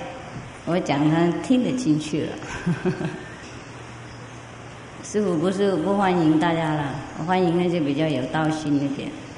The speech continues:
懂不懂？来的话，应该知道这里是哪一个地方的那种人，听懂不懂？即使没有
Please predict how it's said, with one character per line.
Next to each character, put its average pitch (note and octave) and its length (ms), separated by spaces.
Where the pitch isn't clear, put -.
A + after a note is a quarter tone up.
懂 C#3+ 180
不 C#3 80
懂？ C3+ 180
来 D#3+ 180
的 E3 140
话， D3 260
应 E3 140
该 F3+ 80
知 F3 160
道 F3 160
这 F3+ 160
里 D3 180
是 F3+ 140
哪 C#3+ 240
一 D#3 80
个 D#3+ 80
地 E3 240
方 D3 340
的 B2+ 140
那 D3 160
种 C3+ 240
人， B2+ 280
听 G3+ 140
懂 C#3 160
不 C#3+ 80
懂？ C3+ 180
即 A3 100
使 F3+ 160
没 E3 240
有 C#3 400